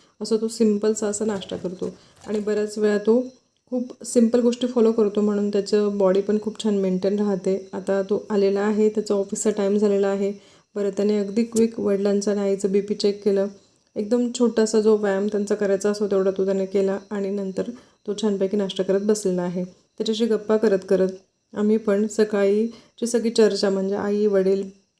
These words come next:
तिघं भाऊ बहिणी, बऱ्याचशा आमच्या चर्चा होऊन जातात. म्हणजे थोड्याफार गप्पा इकडच्या तिकडच्या किंवा आईवडिलांच्या तब्येतीबद्दल असतील, लहानपणीच्या काही आठवणी असतील, त्या होऊन जातात. बरं, याने, अ, छान खाल्लं आणि ताट स्वतःच ठेवायला गेला आणि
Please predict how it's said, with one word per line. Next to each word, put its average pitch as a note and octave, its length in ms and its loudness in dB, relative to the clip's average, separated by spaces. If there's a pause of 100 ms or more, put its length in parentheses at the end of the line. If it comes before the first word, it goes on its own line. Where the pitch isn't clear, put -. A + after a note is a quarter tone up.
(120)
तिघं G#3 180 2
भाऊ G#3+ 220 2
बहिणी, G3 340 -2 (460)
बऱ्याचशा G#3 400 0
आमच्या G#3 220 -2
चर्चा G3+ 300 0
होऊन A3 260 6
जातात. G#3 240 2
म्हणजे G#3 220 0
थोड्याफार B3+ 400 2
गप्पा G#3 320 -2 (240)
इकडच्या G#3 340 0
तिकडच्या G3 500 -2 (440)
किंवा G#3+ 160 2
आईवडिलांच्या G3+ 520 2
तब्येतीबद्दल G3 680 2
असतील, G3 420 0 (260)
लहानपणीच्या G#3+ 560 2
काही G#3 140 -2
आठवणी G#3 360 0
असतील, G3 600 -2
त्या G#3 100 -4
होऊन F#3+ 240 -4
जातात. F3+ 220 -6 (440)
बरं, G3+ 140 0
याने, G3 520 -4
अ, G#3+ 40 -12 (180)
छान G#3 240 0 (340)
खाल्लं G#3 220 0
आणि G3+ 180 -4
ताट G3+ 320 -2
स्वतःच G#3 400 -2
ठेवायला G3 260 0
गेला E3+ 200 -2
आणि G#3 220 -8